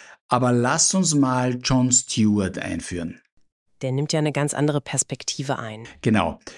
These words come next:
Speaker 1: Stewart ist hier nicht das Ziel von Trumps Angriffen, sondern er greift das Mediensystem selbst an.
Speaker 2: Das sehen wir in seinem Auftritt in Ali Velshis Podcast oder besser gesagt in Velshis Show im Februar zweitausendsechsundzwanzig.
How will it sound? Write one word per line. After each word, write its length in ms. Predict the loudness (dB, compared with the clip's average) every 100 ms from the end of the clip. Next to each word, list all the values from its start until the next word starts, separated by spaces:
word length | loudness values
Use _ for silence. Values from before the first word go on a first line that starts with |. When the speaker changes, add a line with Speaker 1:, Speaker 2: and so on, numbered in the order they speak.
| -20 -10
Speaker 1:
Stewart 440 | -6 0 2 2
ist 260 | -2 -2 0
hier 160 | 2 2
nicht 360 | 0 -4 0
das 240 | 2 2 2
Ziel 340 | 2 4 2
von 240 | 2 0
Trumps 380 | 2 0 2 2
Angriffen, 560 | 2 2 2 0 0 0
sondern 380 | 2 2 2 0 -10 -18 -2
er 140 | -2
greift 500 | 0 0 0 -2 -2
das 160 | 0 4
Mediensystem 960 | 6 6 4 2 0 0 0 2 2
selbst 420 | 2 2 2 -2 -4
an. 280 | -10 -10 _ _ _ _ 0
Speaker 2:
Das 160 | 2 4
sehen 220 | 2 4
wir 140 | 4
in 100 | 4
seinem 300 | 4 2 4
Auftritt 400 | 2 2 0 2
in 160 | 2 2 2
Ali 320 | 4 4 6
Velshis 480 | 4 4 2 2 0
Podcast 640 | -4 -6 -4 -4 -4 -2
oder 160 | 0 2
besser 240 | 2 2
gesagt 320 | 2 0 2
in 120 | 2
Velshis 440 | 4 4 2 0 0
Show 400 | 2 4 2 -2 -18 -20 -2
im 100 | -2
Februar 440 | 4 2 4 2 4
zweitausendsechsundzwanzig. 1300 | 2 2 2 0 0 -2 -2 0 0 0 -6 -10